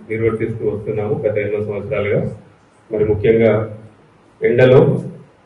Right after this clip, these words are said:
ఈ మే మంత్ వచ్చింది అని అంటే మరి ఎండ విపరీతంగా ఉంటుంది. So ఎవరికైనా కొంచెం ఉపశమనాన్ని కలిగించడం కోసం అని చెప్పేసి బాగా ఉపయోగపడేటువంటివి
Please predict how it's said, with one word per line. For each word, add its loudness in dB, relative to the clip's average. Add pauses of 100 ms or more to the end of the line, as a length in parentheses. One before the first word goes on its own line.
(100)
ఈ -6
మే 2
మంత్ 0
వచ్చింది 2
అని 2
అంటే 0
మరి 0 (260)
ఎండ -2
విపరీతంగా 0
ఉంటుంది. 0 (400)
So -2 (440)
ఎవరికైనా -2
కొంచెం -6 (920)
ఉపశమనాన్ని 6
కలిగించడం 2
కోసం 0
అని 0
చెప్పేసి 0 (600)
బాగా 6
ఉపయోగపడేటువంటివి 4